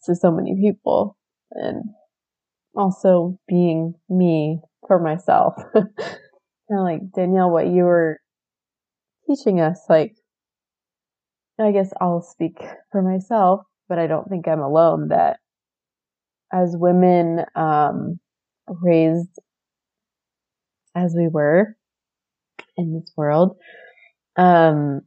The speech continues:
you know, we're kind of trained, like, you know, you just, you just grow up and you learn how to take care of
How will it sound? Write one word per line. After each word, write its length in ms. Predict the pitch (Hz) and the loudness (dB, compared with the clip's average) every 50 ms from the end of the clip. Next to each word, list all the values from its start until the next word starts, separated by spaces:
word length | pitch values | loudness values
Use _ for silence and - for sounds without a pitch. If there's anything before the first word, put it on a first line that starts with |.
| _ _ | _ _
you 200 | - 180 180 175 | 0 2 2 4
know, 160 | 160 156 151 | 4 4 2
we're 200 | 156 160 160 160 | 2 2 0 0
kind 200 | - - 180 165 | -2 -2 -2 -2
of 120 | 165 165 160 | -2 -2 -6
trained, 420 | - - 185 170 175 180 180 170 | -6 -4 -2 0 0 0 0 0
like, 320 | 170 151 85 71 - - - - - _ _ _ _ _ | 0 0 0 -2 -2 -6 -12 -18 -20 _ _ _ _ _
you 160 | 196 180 185 | -8 -6 -4
know, 160 | 180 180 175 180 | -4 -4 -4 -4
you 180 | 180 180 180 | -2 -2 -2
just, 340 | 170 175 170 160 - - _ - | -2 -2 -4 -6 -6 -12 _ -4
you 120 | 165 170 | -2 -2
just 280 | 165 170 180 175 - - | 0 -2 -4 -6 -4 -2
grow 180 | - 175 175 | 0 2 4
up 220 | 190 208 202 202 - | 4 4 2 0 -2
and 120 | 175 165 | -2 -2
you 120 | 156 156 151 | -2 -2 -2
learn 180 | 156 160 165 | -2 -2 -2
how 140 | 180 180 175 | -2 -2 0
to 120 | 160 147 | -2 -2
take 240 | 147 - - 185 175 | -2 -4 -6 -6 -4
care 220 | - 190 180 175 165 | -2 -2 0 0 0
of 80 | 156 | -2